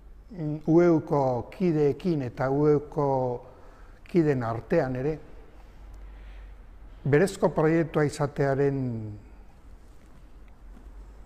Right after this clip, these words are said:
zera hori, ezta? Ez, oso, azaltzeko oso zaila da. Ze ez da kultura bakarrik, ez da formazioa bakarrik, ez da adi-,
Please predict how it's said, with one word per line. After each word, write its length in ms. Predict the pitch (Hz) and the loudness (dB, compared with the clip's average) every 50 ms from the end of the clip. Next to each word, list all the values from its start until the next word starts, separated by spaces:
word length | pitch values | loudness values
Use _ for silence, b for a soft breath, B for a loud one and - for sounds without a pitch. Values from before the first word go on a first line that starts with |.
| - - - - - - - - - - - - - | -20 -20 -20 -18 -18 -18 -18 -20 -20 -20 -20 -18 -18
zera 340 | - - 160 147 131 135 117 | -8 -2 0 0 0 0 -2
hori, 160 | 113 113 123 117 | -2 -4 -6 -8
ezta? 300 | 107 - - - 165 170 156 | -10 -12 -10 -8 -6 -6 -6
Ez, 140 | - - - 160 156 156 160 | -10 -12 -10 -10 -8 -8 -8
oso, 400 | 160 - 180 147 127 110 110 110 | -8 -4 -4 -4 -2 -4 -6 -8
azaltzeko 460 | - - - 160 156 - 170 - 180 156 | -10 -6 -4 -4 -4 -4 -4 -4 -2 -4
oso 180 | - - 127 | -4 -4 -8
zaila 320 | - - 120 110 104 104 101 | -8 -8 -8 -8 -8 -8 -10
da. 100 | 101 - - B B B B B B B B B B B B B B B B B B - - - - - - - - - - - - - 156 151 - | -12 -14 -16 B B B B B B B B B B B B B B B B B B -20 -20 -20 -20 -20 -20 -20 -20 -18 -20 -20 -20 -20 -20 -18 -8
Ze 140 | - 147 135 147 | -4 -2 0 0
ez 140 | 165 160 - | 0 0 2
da 100 | - 156 143 - | 0 0 0 0
kultura 640 | - 120 113 107 - - - 170 170 143 131 135 | -2 -4 -4 -4 -4 2 4 4 4 4 4 0
bakarrik, 680 | 123 120 110 - - 165 170 147 139 135 139 - - - | 0 -2 -4 -4 0 0 0 0 -2 -4 -6 -10 -8 -6
ez 180 | 139 139 - - | -4 -4 -4 -4
da 800 | - 160 151 139 131 123 120 117 113 113 113 113 110 - 120 117 110 - | -2 0 2 2 2 2 0 -2 -4 -6 -8 -10 -12 -14 -14 -14 -10 -6
formazioa 800 | - 135 123 107 117 120 123 131 131 - - 143 131 127 117 113 | -2 -2 -2 -2 -2 -2 -2 -2 -4 -4 -4 -4 -2 -2 -2 -2
bakarrik, 720 | 107 107 - - - 160 156 147 143 143 139 135 - - | -2 -4 -6 -6 -4 -2 -2 0 -2 -2 -4 -4 -8 -8
ez 140 | 143 143 123 - | -6 -6 -4 -2
da 440 | - 143 131 123 120 120 117 113 - B B B B B B B - | 0 0 2 2 0 0 -2 -4 -8 B B B B B B B -2
adi-, 380 | 147 135 131 135 139 139 143 | 0 0 2 2 0 -2 -4